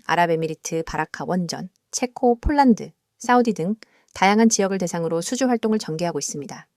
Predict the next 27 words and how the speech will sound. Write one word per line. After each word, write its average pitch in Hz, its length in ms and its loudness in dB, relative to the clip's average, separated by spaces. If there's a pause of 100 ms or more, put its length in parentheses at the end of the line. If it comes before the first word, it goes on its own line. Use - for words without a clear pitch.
(500)
특히 240 500 -2 (320)
폴란드와 269 500 4
체코 311 340 -4
원전 220 340 2
프로젝트는 226 640 0 (220)
한국형 294 460 -2
에이피알 220 440 2
천사백 247 420 0
수출 - 300 -6
가능성이 240 420 2
높은 262 340 0
후보로 226 240 2
꼽히고 226 340 -4
있으며 185 340 -4 (400)
산업부와 247 560 2
한국전력, 214 720 -2 (260)
한국수력원자력 262 920 0
등과 185 260 0
함께 180 420 -4
일괄 185 300 0
수출 240 300 -6
추진 269 240 -2
중입니다. 156 480 -8 (720)
이 196 120 -4
중 196 300 -2
체코의 311 400 -4
경우 196 320 0